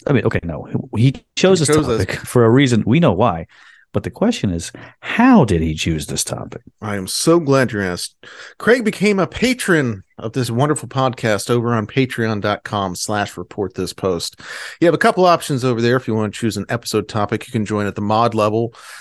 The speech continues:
Speaker 2: for ten dollars a month, where if you stay a patron for three months, you get to pick an episode topic after that. Or if you join at the admin level,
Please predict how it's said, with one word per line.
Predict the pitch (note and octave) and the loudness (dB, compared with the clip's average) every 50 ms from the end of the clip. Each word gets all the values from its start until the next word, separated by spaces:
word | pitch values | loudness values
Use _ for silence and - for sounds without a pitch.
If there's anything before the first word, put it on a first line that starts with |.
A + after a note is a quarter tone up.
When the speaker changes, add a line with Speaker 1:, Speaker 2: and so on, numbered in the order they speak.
| - _ | -20 _
Speaker 2:
for | - A2+ - | -4 -4 -4
ten | - - E3+ G3+ F#3+ | 0 0 0 2 4
dollars | F3 E3 D#3+ D#3+ D#3+ C#3 - | 4 4 4 4 2 2 0
a | B2 | 0
month, | A#2+ D3+ C4 - - - - - _ _ _ | 0 0 -2 -2 -8 -16 -20 -20 _ _ _
where | - A2 F#2+ F#2+ F#2 | -6 -2 0 0 0
if | F2+ F2 - | 0 -2 -4
you | G2 F#2 | -8 -8
stay | - - G2+ G2 | -4 -2 -2 -2
a | |
patron | F#2+ - A2+ G#2+ G#2+ - - G2+ | -2 -2 -2 -2 -2 -4 -6 -6
for | - G2 | -6 -6
three | F2+ - - A#2 A#2 | -8 -6 -4 -4 -2
months, | A2+ A2 A2 A2+ B2 - - | -2 0 -2 -2 -2 -6 -8
you | - F2 | -8 -8
get | - - | -8 -8
to | - | -8
pick | - - G2+ - | -8 -8 -8 -6
an | - F#2+ | -4 -6
episode | F#2 - - - - F#2+ - | -6 -4 -4 -4 -4 -4 -4
topic | - G2 F#2 F2+ - F2 - | -4 -4 -4 -4 -4 -6 -4
after | F#2+ F#2 F#2+ - - F#2+ | -4 -6 -6 -6 -6 -4
that. | G2 A2+ C3 C3 - | -2 0 -2 -2 -4
Or | - C3+ C#3 D3+ | -4 -2 -2 -2
if | C#3+ - | -2 -4
you | B2 G#2 | -8 -8
join | - B2+ B2 B2 A2+ | -6 -4 -2 -2 -2
at | G#2 | -2
the | - G#2+ - | -4 -6 -8
admin | F#2+ A2 B2+ D3 F3 F3+ C3+ A2 G#2 E2+ E2 D#2 | -4 -4 -4 -2 -2 -2 -4 -4 -6 -6 -6 -8
level, | C#2 C#2+ D#2+ F2+ G2+ B2+ D#3 - | -8 -8 -6 -4 -2 -4 -4 -4